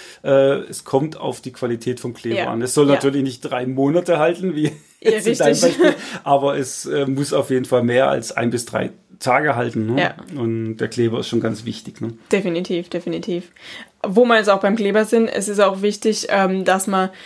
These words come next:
Speaker 2: nachdem man das Tape drauf gemacht hat, ähm, den Kleber aktiviert.
Speaker 1: Mhm.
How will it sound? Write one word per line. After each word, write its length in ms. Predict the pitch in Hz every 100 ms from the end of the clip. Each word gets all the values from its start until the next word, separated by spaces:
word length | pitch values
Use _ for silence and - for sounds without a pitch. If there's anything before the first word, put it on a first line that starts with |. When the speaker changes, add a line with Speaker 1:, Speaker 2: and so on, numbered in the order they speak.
| -
Speaker 2:
nachdem 300 | - 202 214
man 160 | 202 190
das 140 | 190
Tape 280 | - 196 190 - - _ _
drauf 300 | - - 202
gemacht 320 | - 214 214 233
hat, 240 | 226 - _ _ _ _ _ _ _ - -
ähm, 200 | 196 185
den 160 | 196
Kleber 380 | 180 208 214 214
aktiviert. 720 | 196 - - 185 196 220 294
Speaker 1:
Mhm. 240 | 131 110